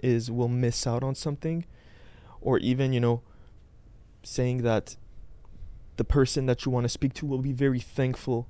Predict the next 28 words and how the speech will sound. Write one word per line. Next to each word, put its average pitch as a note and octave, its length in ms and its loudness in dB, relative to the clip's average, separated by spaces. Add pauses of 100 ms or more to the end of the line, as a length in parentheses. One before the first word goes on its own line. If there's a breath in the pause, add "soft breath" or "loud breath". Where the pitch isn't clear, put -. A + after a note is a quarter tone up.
(100)
for - 280 0
them A2+ 320 2 (440)
to C3 120 -4
passing A#2+ 540 -4
this B2+ 240 -2
call. A#2+ 340 0 (560 soft breath)
Little D3 240 4
things D3 340 -2
like B2 180 2
this B2+ 300 0 (400 soft breath)
that, A#2 440 2
uh, A2 420 2 (100)
that - 220 -2
will A#2 140 0
help A#2 200 0
you A2+ 80 -4
get B2 140 0
to B2+ 100 -4
the A#2+ 60 -2
next A2+ 280 -2
step. - 420 0 (640 soft breath)
And, A2 440 0
uh, G#2+ 440 2
I A2 100 0
would A2 200 -2
say A2+ 320 -2
also A2 680 -4 (2000 soft breath)
not C#3+ 320 2